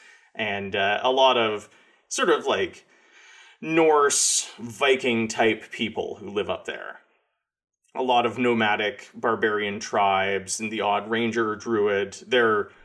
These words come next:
goblins that live in the evergreen forests, uh, where there's always snow on the ground. And, uh,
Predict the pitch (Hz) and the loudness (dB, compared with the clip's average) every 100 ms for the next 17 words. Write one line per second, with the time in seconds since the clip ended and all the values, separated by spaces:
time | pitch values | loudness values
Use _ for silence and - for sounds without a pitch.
0 | _ 131 127 113 117 117 113 117 - 120 | _ 2 4 4 4 2 2 -2 0 0
1 | 117 107 104 110 107 107 113 104 107 104 | 2 2 0 -4 -4 -4 -4 -4 -4 -6
2 | - 113 104 104 98 - - - - - | -4 -2 0 -2 -2 -6 -4 -2 -4 -6
3 | _ _ - 104 98 104 104 101 110 104 | _ _ -8 -4 -2 0 -2 -2 -2 -2
4 | - 117 101 95 95 92 92 92 95 - | -2 -2 -4 -6 -8 -8 -8 -8 -12 -14
5 | _ _ _ _ _ _ _ 120 113 107 | _ _ _ _ _ _ _ -4 -2 -2
6 | 104 104 107 101 98 | -4 -2 0 2 0